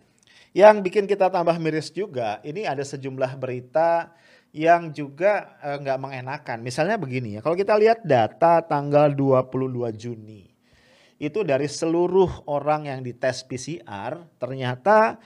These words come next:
yang dinyatakan positif adalah lima puluh satu koma enam puluh dua persen. Artinya apa?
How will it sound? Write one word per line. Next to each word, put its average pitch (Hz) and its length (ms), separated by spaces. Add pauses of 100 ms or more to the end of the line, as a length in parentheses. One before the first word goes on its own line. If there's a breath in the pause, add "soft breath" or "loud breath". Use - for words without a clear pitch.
(240 loud breath)
yang 160 320
dinyatakan 131 560
positif 131 560
adalah 127 320
lima 127 240
puluh 127 240
satu 139 480
koma 135 320
enam 123 160
puluh 120 300
dua 107 100
persen. 113 480
Artinya 226 480
apa? 127 320